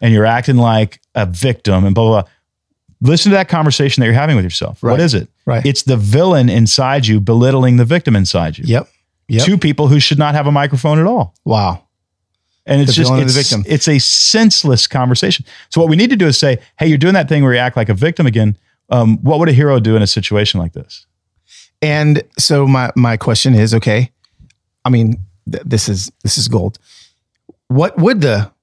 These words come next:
Speaker 2: hero do? What, what, what are some things that, that a, that a person that is like, "Oh, oh crap, I'm, shit, here's the vic-, I'm, I'm, I, I feel the victim coming up. I feel the victim coming up." What, what are some applicable things that somebody could be like, "Okay, I'm gonna be a
Speaker 1: I mean,
Speaker 2: hero"?
Speaker 1: for me,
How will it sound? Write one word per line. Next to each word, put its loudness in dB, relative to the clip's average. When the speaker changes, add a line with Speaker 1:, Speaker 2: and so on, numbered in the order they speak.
Speaker 2:
hero 0
do? -2
What, -2
what, -2
what 0
are 2
some 0
things 0
that, -4
that -2
a, 0
that -2
a 0
person 0
that -2
is 0
like, -2
"Oh, 0
oh 0
crap, -4
I'm, -2
shit, -2
here's 0
the 0
vic-, -2
I'm, 0
I'm, -2
I, -4
I -2
feel 0
the 0
victim -2
coming 0
up. -2
I -4
feel -2
the 0
victim 0
coming 0
up." -4
What, 0
what 0
are 0
some 2
applicable 0
things 0
that 0
somebody 0
could -2
be 2
like, -2
"Okay, -2
I'm 0
gonna 2
be 0
a 0
Speaker 1:
I 0
mean, 2
Speaker 2:
hero"? -2
Speaker 1:
for 0
me, 2